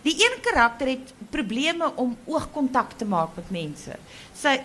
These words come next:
dit maak haar senuweeagtig en laat haar nie lekker voel nie.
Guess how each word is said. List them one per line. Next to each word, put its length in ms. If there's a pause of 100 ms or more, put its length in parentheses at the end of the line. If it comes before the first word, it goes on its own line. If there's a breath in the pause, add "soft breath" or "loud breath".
dit 180
maak 280
haar 280 (120)
senuweeagtig 960
en 140
laat 160
haar 100
nie 120
lekker 280
voel 220
nie. 140